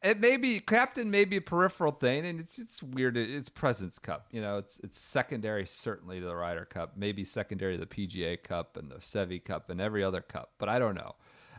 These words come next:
I just feel like it's a missed opportunity to do something else. Like, we've been down this road. It, it, it's just, it's so blah. And I, uh, that's very obvious.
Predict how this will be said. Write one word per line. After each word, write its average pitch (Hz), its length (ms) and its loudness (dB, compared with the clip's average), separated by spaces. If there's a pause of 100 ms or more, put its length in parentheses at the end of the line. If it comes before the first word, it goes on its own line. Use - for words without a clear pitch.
(160)
I 180 120 4
just 240 260 0
feel 254 200 4
like 214 160 6
it's 208 120 -6
a 139 60 0
missed 190 340 -2
opportunity 180 420 2
to 139 80 0
do 143 160 2
something 165 460 0
else. 113 340 6
Like, 127 160 2
we've 156 160 0
been 202 220 6
down 196 200 8
this 180 200 0
road. 160 400 4 (480)
It, 120 120 -2 (160)
it, 151 280 -4
it's 143 280 -2
just, - 380 -6
it's - 480 -8
so 170 800 4 (340)
blah. 113 500 6 (200)
And 123 480 2 (100)
I, 117 120 -8
uh, 107 60 -8 (800)
that's 151 360 4
very 165 340 8
obvious. 147 720 4